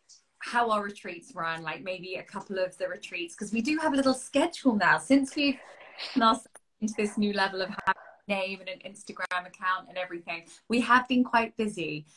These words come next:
and, um, I know obviously the upcoming Barcelona retreat is sold out, mostly with return people,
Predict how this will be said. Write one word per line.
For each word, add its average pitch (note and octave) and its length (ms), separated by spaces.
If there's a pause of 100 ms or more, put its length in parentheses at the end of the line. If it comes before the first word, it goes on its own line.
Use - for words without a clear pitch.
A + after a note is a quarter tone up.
(220)
and, F3+ 340
um, F3 160
I G3 120
know G#3+ 200
obviously F#3 600
the F3 200
upcoming F3+ 500
Barcelona F3 560
retreat E3+ 440
is - 140
sold F3+ 260
out, E3+ 320
mostly A3+ 540
with F3+ 240
return F3 420
people, E3+ 540